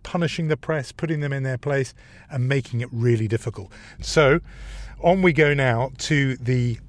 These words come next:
Arnold Palmer Airport in the rural, less populous part of the state of Pennsylvania.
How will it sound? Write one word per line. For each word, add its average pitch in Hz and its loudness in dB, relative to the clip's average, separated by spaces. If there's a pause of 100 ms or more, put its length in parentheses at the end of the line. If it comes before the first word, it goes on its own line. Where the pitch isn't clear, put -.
(120)
Arnold 170 -2
Palmer 151 -4 (160)
Airport 147 -6 (720)
in 143 -2
the 120 2
rural, 156 6
less 127 -4
populous - -4 (560)
part 143 0
of 117 -8
the 110 -6
state - -4
of 123 -10
Pennsylvania. 110 -4